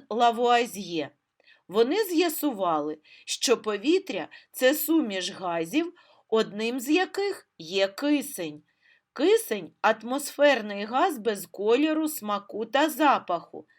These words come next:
Молекула кисню складається з двох атомів оксигену. Сьогодні всім відомо, що без цієї речовини дихання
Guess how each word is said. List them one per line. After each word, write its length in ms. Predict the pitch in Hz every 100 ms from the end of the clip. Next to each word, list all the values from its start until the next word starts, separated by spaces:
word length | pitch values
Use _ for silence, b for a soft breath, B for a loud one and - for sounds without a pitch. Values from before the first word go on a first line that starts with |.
| b b b 185
Молекула 720 | 220 220 220 214 214 202 202
кисню 580 | - 277 349 - 202 - B -
складається 880 | - 226 220 254 330 392 - 415
з 60 | 269
двох 560 | 165 156 190 233 - _
атомів 600 | 220 220 220 220 240 226 -
оксигену. 960 | 240 - - 349 269 294 214 160 143 _ _ _ _ _ B B -
Сьогодні 680 | - 220 208 220 208 202
всім 380 | 185 - 202 185
відомо, 640 | 165 180 175 311 302 196 B B B
що 260 | - - 285
без 300 | 214 247 -
цієї 680 | - 294 262 240 190 170 165
речовини 840 | 196 202 202 240 214 285 302 403 427 b b b 160
дихання 760 | 185 269 302 359 339 349 349